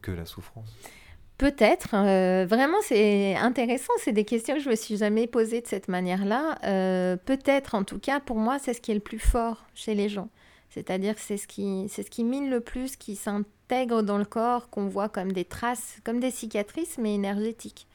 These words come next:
Speaker 2: Et, euh, et la joie, elle est, le bonheur, il est plus fugace au niveau des traces énergétiques du corps, euh, pour,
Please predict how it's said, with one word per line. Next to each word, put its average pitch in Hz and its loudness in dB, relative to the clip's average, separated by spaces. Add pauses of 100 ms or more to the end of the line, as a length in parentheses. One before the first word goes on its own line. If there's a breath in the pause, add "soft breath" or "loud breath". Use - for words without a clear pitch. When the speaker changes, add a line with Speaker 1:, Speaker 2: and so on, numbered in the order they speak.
(580 loud breath)
Speaker 2:
Et, 202 4
euh, 180 2
et 220 2
la 214 6
joie, 254 2
elle 226 2
est, 202 0 (380 loud breath)
le 214 6
bonheur, 226 4
il 269 2
est 220 4
plus 311 -4
fugace 262 0
au 240 0
niveau 208 2
des 190 -2
traces - -2
énergétiques 202 -4
du 190 -4
corps, 202 -2
euh, 180 -2
pour, 190 -8